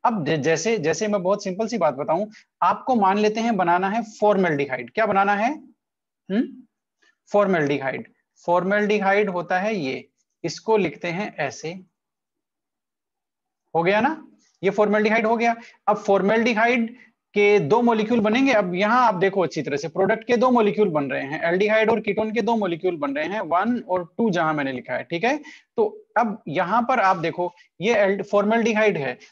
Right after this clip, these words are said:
तो फॉर्म-, फॉर्मेल्डिहाइड के दो मॉलिक्यूल ऐसे ही तो होंगे, ये लो, ये लो। तो अब आपको एल्कीन कौन सी चाहिए इसके लिए? एल्कीन बहुत सिंपल सी है, आप इन दोनों, ये जो ऑक्सीजन ओजोन के आए हैं ना, इन दोनों को आप निकाल दो और बाकी को जोड़ के रख दो।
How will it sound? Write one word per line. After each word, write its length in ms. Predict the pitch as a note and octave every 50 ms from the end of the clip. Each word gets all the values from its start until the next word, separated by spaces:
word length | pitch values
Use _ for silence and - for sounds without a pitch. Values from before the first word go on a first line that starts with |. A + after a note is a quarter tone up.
| _ _ -
तो 80 | A#3+
फॉर्म-, 360 | A#3 - G3+ F#3+ F#3+ G3 F#3
फॉर्मेल्डिहाइड 840 | - - G3 F#3+ F#3 F#3+ G3+ G#3+ A3 G#3+ A3+ G3 G#3+ G#3+ G#3+ G3 G3+
के 80 | A3+
दो 160 | G#3 G#3+ A3+ A3
मॉलिक्यूल 420 | G#3+ G3+ G3 G3 G3 G#3+ G#3 F#3+
ऐसे 220 | F3+ F3+ E3+ G#3+
ही 60 | A3+ G#3
तो 140 | A3+ A3+
होंगे, 420 | G#3+ G#3+ A#3 B3+ C4+ A3 D3 A2+ - _ _ _ _ _ _ _ _ _ _ -
ये 140 | D3+ D#3+ E3+
लो, 300 | F3+ G#3 B3 D4 C#4+ _ _ _ _ _ _ _ _ _ _ _ _ - - - -
ये 120 | D3+ E3 E3
लो। 220 | F3 G3+ B3 C#4+ C#4 - - _ _ _ -
तो 60 | G#3+
अब 200 | - - G#3+ A3
आपको 360 | A3 G#3+ G#3+ A3 B3+ A3 -
एल्कीन 520 | G3+ F#3+ F#3 G3 F#3+ F#3+ B3+ C#4+ D4 E4+
कौन 220 | - C#4+ B3 A#3+ A3+
सी 160 | G#3+ B3 B3
चाहिए 260 | G#3 G3 E3+ E3 F3
इसके 280 | E3+ D#3+ - - E3+ D#3+
लिए? 400 | D3+ D#3+ F3+ A3+ C4+ C#4 C#4 - _ _ - -
एल्कीन 400 | F#3+ G3 G3 F#3+ A#3+ B3+ B3+ A#3+
बहुत 220 | A#3 A3+ A#3 A3+
सिंपल 300 | A3+ A#3 A3 G#3+ B3 A#3
सी 180 | G3+ B3 A#3 G#3+
है, 200 | A3 A#3+ C#4 C4
आप 280 | F3 F3 F3+ F#3 F#3 -
इन 140 | A3 A3 G3+
दोनों, 320 | F3+ F3+ F#3 G#3 A#3+ B3
ये 160 | G#3+ G3 G#3
जो 160 | G3 A3 G3+
ऑक्सीजन 320 | F#3 F#3 - - G#3+ G#3+ G#3
ओजोन 380 | F3 E3+ D#3+ E3 F#3+ G#3 G#3+
के 80 | G#3 A3
आए 160 | G#3+ G3+ G#3
हैं 100 | G3+ G#3+
ना, 220 | A3+ C#4+ D#4+ D4+ - _ - _ _ -
इन 120 | G3 G3+ G3
दोनों 220 | F#3+ F#3+ G3+ G#3
को 80 | G3+ G#3+
आप 180 | G#3+ G#3 G#3
निकाल 320 | G3 F3+ - F3+ E3 E3 E3+
दो 100 | G#3 B3
और 80 | B3
बाकी 280 | G3+ F#3 F3 E3+ - E3
को 120 | G3 G3
जोड़ 220 | D#3+ E3+ D#3 C#3+ B2+
के 120 | E3 D#3
रख 100 | C#3 B2
दो। 260 | G#2+ G#2 A#2 A2+ -